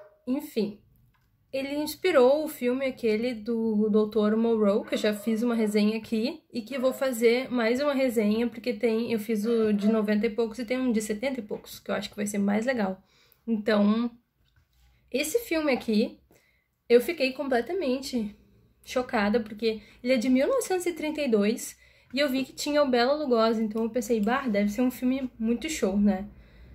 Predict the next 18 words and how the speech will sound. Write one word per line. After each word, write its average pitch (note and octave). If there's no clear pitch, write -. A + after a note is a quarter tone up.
Mas A#3
eu B3
fiquei, D4
assim, D#4+
realmente C#4+
chocada, A#3
porque A#3
ele C4+
é -
muito D4
melhor G#3+
do G#3
que A3+
o A3
de G#3+
noventa G#3
e -
poucos. -